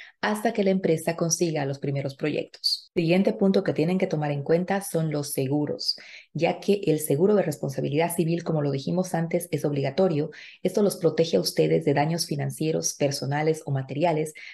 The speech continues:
Hay otros seguros en el área de construcción que son muy importantes, como por ejemplo el Bauleistungsversicherung, el seguro de ejecución de obra, que los protegerá en caso de inundaciones, tormentas, heladas o el vandalismo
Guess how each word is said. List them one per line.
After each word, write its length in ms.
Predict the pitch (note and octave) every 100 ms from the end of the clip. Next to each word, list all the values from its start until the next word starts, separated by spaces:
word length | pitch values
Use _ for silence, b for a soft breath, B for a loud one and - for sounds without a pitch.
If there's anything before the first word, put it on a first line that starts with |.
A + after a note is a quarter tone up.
| B
Hay 180 | - F3 -
otros 340 | G#3+ A3 B3+
seguros 520 | F#3+ D#3+ F#3+ F#3 C#3+
en 140 | D3 C#3+
el 80 | D3
área 180 | F3+
de 80 | F#3
construcción 560 | F3+ D#3 D#3 - E3 E3
que 100 | D#3+
son 240 | - D3+
muy 220 | D3 D3+
importantes, 720 | C#3 C#3 - - - - -
como 240 | - E3 C#3+
por 140 | C#3+
ejemplo 640 | C3 G3 G#3 G#3 C#3+ E3 -
el 160 | D3
Bauleistungsversicherung, 1400 | C#3 E3 G#3+ G3+ C#3 C3+ D3 C#3 - C3+ D#3+ D#3 A#2+ - - B B -
el 140 | E3
seguro 420 | E3 D3+ F#3+ A3
de 100 | F3+
ejecución 760 | C#3 C3+ C3 C3+ - D3+ E3 F3+
de 180 | C#3+ C#3
obra, 460 | C3+ - - - _ _ _
que 80 | D#3
los 140 | D3+
protegerá 720 | D3+ C#3+ C3+ D#3 C#3+ E3+ F#3+
en 160 | D#3 C#3+
caso 340 | D3+ D#3 -
de 100 | C#3
inundaciones, 1000 | C3+ C3+ C3 - - F3+ E3+ D#3+ D3+ C#3+
tormentas, 960 | - C#3 C3+ F3 F3 - D#3 D#3 E3 D#3+
heladas 720 | - C#3 D#3+ F3+ D#3+ D3+ D#3 - B
o 340 | G3+ A#3 F#3 -
el 120 | D#3+
vandalismo 800 | D3 C#3 C3+ D3+ G#3 G#3+ C#3 C#3